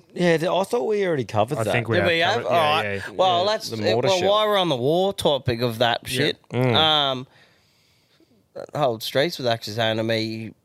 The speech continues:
Speaker 3: they were telling U K members, um, they gotta learn to fight and pretty much could be going to war. So
Speaker 1: Hey.
Speaker 3: over the, over the last few days.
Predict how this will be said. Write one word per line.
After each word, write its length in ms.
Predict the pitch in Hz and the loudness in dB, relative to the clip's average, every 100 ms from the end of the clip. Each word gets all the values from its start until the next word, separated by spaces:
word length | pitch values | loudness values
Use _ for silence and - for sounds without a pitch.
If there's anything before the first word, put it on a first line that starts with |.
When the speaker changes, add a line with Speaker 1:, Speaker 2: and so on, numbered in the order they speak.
| 50 65 - | -20 -20 -14
Speaker 3:
they 160 | - 123 | -4 -2
were 80 | 117 | -2
telling 640 | - 147 143 123 104 87 | 0 2 2 -2 -6 -10
U 240 | - 127 123 | -10 -6 -2
K 260 | 117 123 | 0 0
members, 460 | 139 131 123 110 110 | 2 0 -2 -4 -6
um, 560 | 107 - - 113 117 113 | -10 -14 -6 -4 -2 -2
they 80 | |
gotta 140 | 113 110 | -2 -2
learn 180 | 113 104 | -2 -2
to 60 | |
fight 380 | 101 - 131 139 | -6 -2 0 0
and 120 | 120 | -2
pretty 200 | 120 120 | -6 -4
much 420 | 117 117 - - - | 0 -2 -4 -16 -10
could 140 | 120 | -8
be 80 | 107 | -4
going 220 | 113 107 | -2 -2
to 40 | 98 | -2
war. 320 | 113 160 - _ _ - - | -2 -2 -4 _ _ -20 -20
So 460 | - - 123 113 110 107 _ _ _ | -12 -2 0 0 0 -6 _ _ _
Speaker 1:
Hey. 300 | 135 156 160 - _ - | -10 -8 -8 -12 _ -8
Speaker 3:
over 300 | 123 120 113 | -2 -2 -2
the, 180 | 110 107 - - | -4 -6 -12 -6
over 240 | 123 117 | -4 -4
the 80 | 110 | -2
last 320 | 113 117 - | -2 -2 -4
few 240 | - 117 107 | -8 -6 -4
days. 340 | 104 80 - | -6 -6 -10